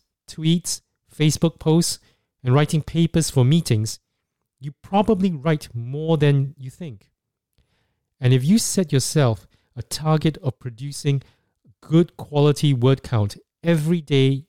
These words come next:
using Handley's principles, you'll inevitably get better. You can choose whether to have those words in the form of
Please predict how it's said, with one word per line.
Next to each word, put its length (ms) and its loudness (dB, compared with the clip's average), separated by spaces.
using 440 -4
Handley's 500 0
principles, 680 -10
you'll 240 4
inevitably 960 0
get 240 -4
better. 340 -4
You 60 -16
can 140 2
choose 400 4
whether 200 2
to 120 0
have 260 0
those 200 2
words 340 2
in 100 2
the 60 0
form 260 2
of 120 0